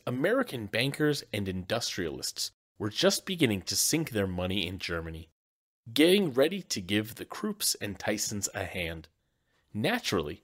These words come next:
for a price, but not too steep. The usual bankers' rates, plus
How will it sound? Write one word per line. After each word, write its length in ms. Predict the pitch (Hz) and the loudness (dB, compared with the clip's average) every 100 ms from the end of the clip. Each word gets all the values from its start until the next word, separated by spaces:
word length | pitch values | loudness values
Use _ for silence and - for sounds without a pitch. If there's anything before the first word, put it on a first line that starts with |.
| _ - | _ -8
for 220 | - 92 | 0 0
a 60 | |
price, 540 | - - 87 82 - - _ _ _ _ | 0 -2 -2 -2 -6 -8 _ _ _ _
but 140 | 123 135 | -2 0
not 300 | 196 - - | -2 -2 0
too 180 | 131 | 0
steep. 400 | 117 - 85 69 - _ _ _ _ _ _ _ _ - | 0 -2 -8 -16 -20 _ _ _ _ _ _ _ _ -2
The 120 | 117 | 0
usual 480 | 139 226 202 160 104 | 6 6 6 4 2
bankers' 640 | - 160 156 160 139 120 | 2 0 0 0 0 -4
rates, 440 | 76 - - - - _ _ _ - | -6 -6 -6 -6 -8 _ _ _ 4
plus 380 | 180 190 - | 8 8 6